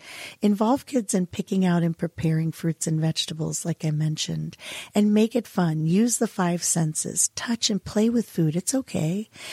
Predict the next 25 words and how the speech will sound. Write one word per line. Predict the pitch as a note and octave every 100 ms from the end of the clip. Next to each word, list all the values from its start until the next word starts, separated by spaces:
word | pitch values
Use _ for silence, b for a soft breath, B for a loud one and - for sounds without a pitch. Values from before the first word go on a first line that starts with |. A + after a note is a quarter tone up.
| B B
Use | G#3+ C4+ -
cookie | - A#3 - A3
cutters | - F3 D#3+ D#3
and | D#3+ D#3
fun | - F#3 F#3
containers | - F3 - F3 E3+ D#3+ -
to | D#3+
make | E3 D#3+
heart-shaped | - E3+ F3 - E3 E3
pancakes, | - E3 E3 - - D3 - - B B B
mashed | F3 F3+ -
potato | F3+ - F#3 E3+
snowmen, | E3 - E3 D#3+ D#3+ D#3 D#3 D3+ B B B
fruit | - - G3+ G#3+ -
and | F3 D#3+
yogurt | D#3+ E3 E3 -
parfaits. | - D#3+ - D#3 D#3 D3+ E3+ - - B B B B B B -
Offer | A3 C#4 D#4+
new | C#4+ G#3 F#3+ F3+ F#3+
and | - E3 - -
unexpected | F3 F#3+ - - F3 - F3 D#3+
foods | - E3+ D#3 D#3+ - -
frequent | - - A#3 A#3 - F3+ D#3+ - -
and | F3 E3
consistent, | - E3+ - - G3 - - D#3 -